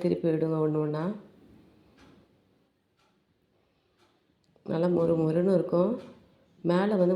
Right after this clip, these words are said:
மொறு மொறுன்னு, உள்ள நல்லா வந்து பார்த்தீங்கன்னா சாஃப்டாகவும் இருக்கும். கண்டிப்பா செஞ்சு பாருங்க. இப்போ நான் எல்லாத்தையும் எடுத்துடுறேன். ரொம்ப, ரொம்ப ஈஸி ஃப்ரெண்ட்ஸ். கண்டிப்பா ட்ரை பண்ணி பார்த்துட்டு எப்படி இருந்ததுன்னு சொல்லுங்க. இந்த வீடியோ பிடிச்சா லைக் பண்ணி நம்ம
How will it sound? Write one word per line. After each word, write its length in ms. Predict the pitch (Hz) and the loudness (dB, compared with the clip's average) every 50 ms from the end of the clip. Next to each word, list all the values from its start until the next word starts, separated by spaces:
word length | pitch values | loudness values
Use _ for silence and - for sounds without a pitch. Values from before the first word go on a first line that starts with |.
| 185 | 2
மொறு 140 | 175 175 175 170 | 2 0 0 0
மொறுன்னு, 240 | 170 180 185 196 185 170 | 0 0 2 2 2 2
உள்ள 180 | 175 185 185 180 175 165 | 2 2 2 2 2 0
நல்லா 160 | 160 170 175 170 165 | 0 -2 -2 -2 -2
வந்து 200 | 160 160 160 160 - | -2 -4 -4 -4 -6
பார்த்தீங்கன்னா 340 | 160 160 165 156 160 175 175 180 - | -4 -2 -2 0 0 -2 -2 -4 -6
சாஃப்டாகவும் 580 | 170 160 160 - - - 165 156 160 165 170 165 | -6 -6 -8 -8 -6 -4 -2 0 0 0 0 0
இருக்கும். 280 | 165 160 - 160 175 196 - 170 | -2 -4 -6 -6 -6 -6 -6 -6
கண்டிப்பா 360 | 151 143 156 156 - 170 160 160 - - - - - - - - - - - | -4 -2 -4 -4 -4 -6 -8 -8 -10 -16 -20 -20 -20 -20 -20 -20 -20 -10 -6
செஞ்சு 240 | - 170 165 165 170 175 - | -4 -4 -4 -4 -6 -8 -6
பாருங்க. 320 | 156 147 156 156 160 175 185 202 208 190 170 | -6 -6 -4 -4 -4 -2 -2 -2 -2 -2 -2
இப்போ 140 | - 165 165 165 | -2 -4 -4 -4
நான் 120 | 165 156 | -2 -2
எல்லாத்தையும் 340 | 151 156 156 156 180 170 165 156 | -2 -2 -2 -2 0 0 2 2
எடுத்துடுறேன். 540 | 170 165 165 - 165 156 147 151 165 196 233 226 - - - - _ _ _ _ _ _ _ _ _ - - - _ _ _ _ - - _ _ _ _ _ _ _ _ _ _ _ _ _ _ _ 190 180 | 0 0 0 0 0 0 0 -2 -2 -4 -4 -6 -10 -16 -20 -20 _ _ _ _ _ _ _ _ _ -20 -20 -20 _ _ _ _ -20 -20 _ _ _ _ _ _ _ _ _ _ _ _ _ _ _ -2 0
ரொம்ப, 140 | 170 - 175 180 180 | 0 2 2 2 2
ரொம்ப 140 | 180 180 202 196 190 | 2 4 4 4 4
ஈஸி 220 | 185 185 - 185 185 185 | 2 2 0 -2 -4 -2
ஃப்ரெண்ட்ஸ். 280 | 185 190 190 202 196 - 185 | -2 -2 -2 -2 -2 -2 -2
கண்டிப்பா 280 | 170 156 165 165 170 180 - 185 | -2 0 -2 -2 -4 -4 -2 0
ட்ரை 120 | 180 180 175 180 | 0 0 2 2
பண்ணி 160 | 180 175 175 175 | 2 2 2 0
பார்த்துட்டு 280 | 175 170 170 - 185 175 | -2 -4 -2 0 0 0
எப்படி 160 | 175 175 180 | 2 2 2
இருந்ததுன்னு 340 | 170 165 170 170 175 175 - | 2 2 2 2 0 0 -2
சொல்லுங்க. 300 | 175 160 160 160 165 170 180 185 | -2 -2 0 0 0 0 0 0
இந்த 100 | 180 170 165 165 | 2 0 0 0
வீடியோ 200 | 175 175 180 180 180 - | 0 0 0 0 0 -2
பிடிச்சா 320 | 170 160 160 - - 180 180 175 - - - - - - - - - - - | -4 -4 -4 -4 -4 -4 -4 -4 -8 -14 -20 -20 -20 -20 -20 -20 -8 -4 0
லைக் 180 | 165 175 175 175 - | 0 0 0 0 0
பண்ணி 140 | 185 175 180 185 | 2 2 2 4
நம்ம 120 | 180 170 | 2 2